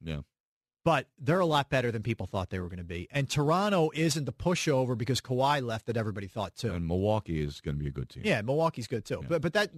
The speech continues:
Speaker 1: so the East isn't as easy up top as everybody thought. Everybody's just like, "Ah, it's Sixers and, and the Bucks. Forget it." Th-, no,
Speaker 2: Yeah.
Speaker 1: that's not what it is.
Speaker 2: Well, I thought the Celtics would be better,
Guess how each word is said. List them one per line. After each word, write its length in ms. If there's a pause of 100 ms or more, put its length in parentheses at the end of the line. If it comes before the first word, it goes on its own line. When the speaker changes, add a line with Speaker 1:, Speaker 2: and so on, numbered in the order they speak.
(120)
Speaker 1:
so 320 (120)
the 120
East 300
isn't 220 (140)
as 380
easy 640
up 160
top 340
as 140
everybody 320
thought. 180 (160)
Everybody's 240
just 120
like, 140
"Ah, 140
it's 120
Sixers 260
and, 200
and 140
the 40
Bucks. 280
Forget 300
it." 60 (380)
Th-, 160
no, 440
Speaker 2:
Yeah. 80
Speaker 1:
that's 180
not 140
what 100
it 160
is. 160 (480)
Speaker 2:
Well, 320
I 160
thought 220
the 80
Celtics 360
would 100
be 120
better, 400